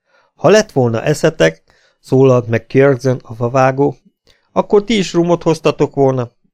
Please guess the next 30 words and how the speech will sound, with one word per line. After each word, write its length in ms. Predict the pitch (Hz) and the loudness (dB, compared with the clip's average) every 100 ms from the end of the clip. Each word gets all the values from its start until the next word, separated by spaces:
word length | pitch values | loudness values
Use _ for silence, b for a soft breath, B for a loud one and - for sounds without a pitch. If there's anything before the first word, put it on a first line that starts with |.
| - | -4
de 120 | 208 | -2
fogadjunk, 460 | 214 202 190 185 | 0 0 0 -2
hogy 140 | 180 185 | -4 0
valamennyiétöknél 1000 | 190 185 175 175 170 165 160 160 160 165 | 2 0 0 -2 -2 -2 -2 -4 -2 -2
vörösbor 600 | 170 147 135 117 120 110 | 0 2 0 0 -2 -2
van.” 280 | 107 104 _ _ _ _ _ _ | -8 -12 _ _ _ _ _ _
„Az 220 | 180 220 | -4 -2
igaz, 280 | 262 120 - | -2 -2 -2
hogy 140 | 123 | -2
nálam 320 | 120 120 120 | 0 0 0
vörösbor 600 | 120 127 123 117 120 123 | -2 0 0 -2 -2 0
van”, 240 | 120 123 131 - | 0 -2 -6 -8
jegyezte 400 | 113 110 110 - | -4 -4 -6 -8
meg 180 | 110 107 | -10 -10
Stuck, 300 | - 113 _ _ _ _ _ | -10 -12 _ _ _ _ _
„de 100 | - | -4
felvettem 580 | 170 220 208 160 151 156 | 0 2 4 2 0 -2
az 140 | 156 151 | -2 -2
ingem 340 | 160 135 131 | -2 0 0
alá 240 | 127 127 | 0 2
egy 140 | 127 127 | 0 0
kötött 340 | 151 - 113 | -6 -2 -4
trikót, 460 | - 117 - 123 143 | -4 -8 -4 -2 0
ami 160 | 139 | -2
húsz 320 | 143 - 139 - | -2 -4 -6 -4
frank 280 | 131 123 | -2 -2
negyven 400 | 120 131 117 113 | -2 -4 -2 -8
centembe 600 | 110 120 117 113 110 110 | -2 -4 -2 -6 -6 -8
került 380 | - 120 127 127 - | -4 -4 -2 -4 -6
Marokkóban.” 840 | 123 110 - - 95 92 98 _ | -8 -8 -12 -16 -14 -14 -18 _